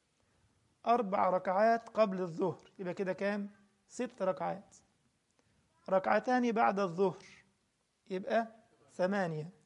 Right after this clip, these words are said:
ركعتان بعد المغرب، عشر. ركعتان بعد العشاء، اتناش. ده غير الوتر، لأن الوتر صلى لوحده.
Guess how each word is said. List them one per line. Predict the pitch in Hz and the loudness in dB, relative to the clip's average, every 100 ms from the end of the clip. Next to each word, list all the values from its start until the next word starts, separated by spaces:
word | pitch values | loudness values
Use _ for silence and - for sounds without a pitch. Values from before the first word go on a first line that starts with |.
| _ - | _ -2
ركعتان | 185 185 208 247 254 233 | 0 2 2 2 0 2
بعد | 233 214 | 2 2
المغرب، | 208 220 185 160 160 _ _ _ _ _ _ _ _ | 2 2 2 -2 -4 _ _ _ _ _ _ _ _
عشر. | 185 175 - 220 | 0 0 -2 -4
ركعتان | 214 220 214 240 214 | -4 -2 -2 -2 -2
بعد | 196 190 175 | -2 -2 -2
العشاء، | 165 151 170 175 _ _ _ _ _ - | -2 -6 -8 -10 _ _ _ _ _ -12
اتناش. | - 170 135 - - _ _ - | -8 -6 -8 -14 -20 _ _ -10
ده | 175 | -6
غير | 180 | -2
الوتر، | 180 160 156 - - _ _ _ _ _ _ _ _ - - _ _ _ _ | -2 -4 -6 -14 -20 _ _ _ _ _ _ _ _ -20 -20 _ _ _ _
لأن | 208 165 | -8 -6
الوتر | 156 196 208 | -4 -4 -6
صلى | - 202 196 | -6 -2 0
لوحده. | 160 139 | -2 -4